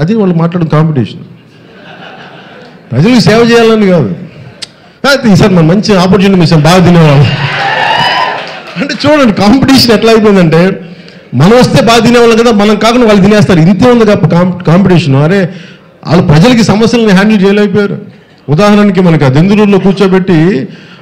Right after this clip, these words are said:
ఆ ఎస్సీల భూముల్ని ఎవరో ఒక వ్యక్తులు తీసేసుకున్నారు, వాళ్ళ తరఫున పోరాటం చేయలేదు, నిలబడలేదు, అట్లా లేదు ఎవరికి.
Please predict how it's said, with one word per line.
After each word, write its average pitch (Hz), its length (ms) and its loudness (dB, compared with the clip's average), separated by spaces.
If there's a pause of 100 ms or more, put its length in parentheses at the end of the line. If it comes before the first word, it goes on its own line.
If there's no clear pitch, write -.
(180)
ఆ - 20 2 (760)
ఎస్సీల 233 300 -2 (100)
భూముల్ని 202 340 0
ఎవరో 185 280 2
ఒక 165 80 -2
వ్యక్తులు 151 380 0
తీసేసుకున్నారు, 196 560 -2
వాళ్ళ 170 180 0
తరఫున 202 260 -2
పోరాటం 190 440 0
చేయలేదు, 175 260 0
నిలబడలేదు, 185 520 0
అట్లా 208 220 -4
లేదు 226 240 0
ఎవరికి. 151 260 -2